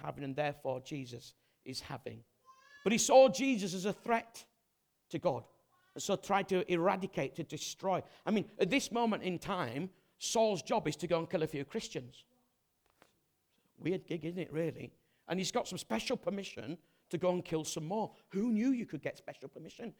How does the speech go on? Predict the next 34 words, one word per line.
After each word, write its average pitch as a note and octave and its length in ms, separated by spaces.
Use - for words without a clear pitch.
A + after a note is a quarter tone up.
to D#3+ 80
go D3 120
and D3+ 100
kill E3+ 120
some D#3+ 160
more F3 120
Christians? - 440
That's - 220
what's - 160
happening. - 360
So - 140
he's F#3 120
on A#3+ 160
his A3+ 180
way, F#3 440
and F3 100
he's F#3 140
on B3 240
this A3 220
road, F3+ 480
and G3+ 140
then A3+ 220
there's F#3 160
this G3+ 140
blinding A3+ 460
flash G3+ 280
of F3+ 100
light. F3 240
Who B3 140
is B3 140
it C4+ 140
that A#3 120
he G#3+ 120
meets? A3+ 500